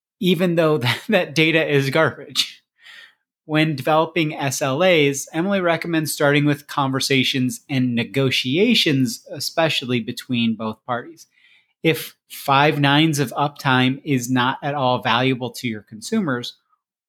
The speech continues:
why build your data product to ensure five nines? Dig into the actual user needs and what will actually drive user value, and start to differentiate between infrastructure-focused S L As,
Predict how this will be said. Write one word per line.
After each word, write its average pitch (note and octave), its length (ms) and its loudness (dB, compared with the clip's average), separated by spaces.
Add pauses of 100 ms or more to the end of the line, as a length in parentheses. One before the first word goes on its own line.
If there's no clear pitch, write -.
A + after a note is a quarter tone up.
(120)
why C#3 440 2
build F3 360 0
your F3+ 100 0
data G3+ 260 4
product C#3+ 540 0
to C#3+ 160 0
ensure C#3 460 0
five C#3 400 -2
nines? E3+ 560 -2 (580)
Dig D#3+ 240 2
into F3+ 220 0
the E3 140 2
actual C#3 380 0
user C3+ 380 2
needs A#2+ 480 -2
and C3 180 -2
what C3+ 200 0
will C#3 320 0
actually B2+ 480 0
drive A#2 360 0
user G#2+ 280 -6
value, C#3+ 420 -2 (540)
and C#3+ 120 -6
start G#3 280 2
to A3 120 2
differentiate E3+ 800 0
between C#3 520 0
infrastructure-focused D#3 1500 -2
S A#2+ 220 -4
L A2+ 180 -6
As, B2+ 320 -10